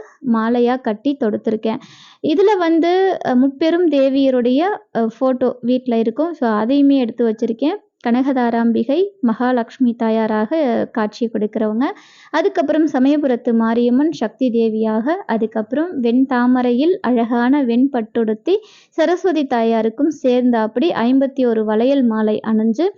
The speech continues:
அதுக்கப்புறம் வளையலையும், ஆ, கடவுளுக்கு சமர்ப்பணம் பண்ணி வச்சிருக்கேன். இன்னைக்கு பால் பாயாசம் செஞ்சிருக்கேன் நிவேதனமா.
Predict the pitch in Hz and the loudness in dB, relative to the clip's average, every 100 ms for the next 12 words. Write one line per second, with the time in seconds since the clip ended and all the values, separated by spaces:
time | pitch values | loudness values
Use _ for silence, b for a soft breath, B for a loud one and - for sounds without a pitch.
0 | b b b - 302 403 359 - 339 269 | b b b -4 0 2 0 0 2 2
1 | 262 311 302 269 285 381 381 - 233 233 | 2 2 2 2 2 0 -4 -4 -2 0
2 | 226 220 220 214 - 233 247 247 233 320 | 0 0 0 -2 -2 0 2 0 0 -2
3 | 381 262 233 240 240 220 220 220 220 214 | -2 0 0 0 -2 -2 -2 0 0 0
4 | 214 240 233 330 427 311 262 349 330 320 | -2 -4 -2 -2 -2 0 0 0 -2 -4
5 | 311 254 233 294 277 226 220 214 220 220 | -2 -2 0 -2 -2 0 0 -2 -2 -4
6 | 220 220 214 233 220 - - 233 214 226 | -2 -2 -2 -2 -6 -8 -4 -2 0 0
7 | 220 208 214 | 0 -2 0